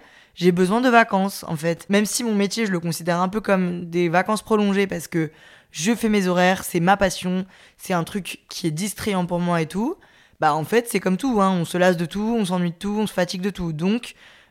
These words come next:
euh, j'avais besoin, en fait, de me déconnecter de tout ça. Donc, je me connais, donc j'avais prévu que pendant tout le mois d'août, j'allais faire un off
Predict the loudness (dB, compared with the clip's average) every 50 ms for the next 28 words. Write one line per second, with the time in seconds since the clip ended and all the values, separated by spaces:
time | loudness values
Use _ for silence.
0 | _ -6 -2 -2 0 0 0 0 0 0 0 0 0 0 0 -2 -2 0 0 2
1 | 2 2 2 2 2 0 0 -2 -4 -4 -2 -2 -2 -4 -6 -4 -4 -2 -2 -2
2 | -2 -2 -2 -2 0 0 0 0 -2 -4 -4 -4 -4 -4 -6 -8 -10 -12 -12 -12
3 | -12 _ _ _ _ _ _ _ _ -2 0 0 0 -2 -4 -8 -12 -14 -12 -6
4 | -4 -4 -2 0 0 0 0 0 0 -2 -2 -2 -4 -6 -6 -6 -4 -2 -2 -2
5 | -2 -4 -6 -6 -6 -4 -4 -4 -4 -6 -6 -6 -2 0 0 0 0 0 -2 -4
6 | -4 -4 -6 -6 -6 -6 -6 -6 -4 -6 -8 -2 2 4 4 4 2 -2 -12 -20
7 | -20 -20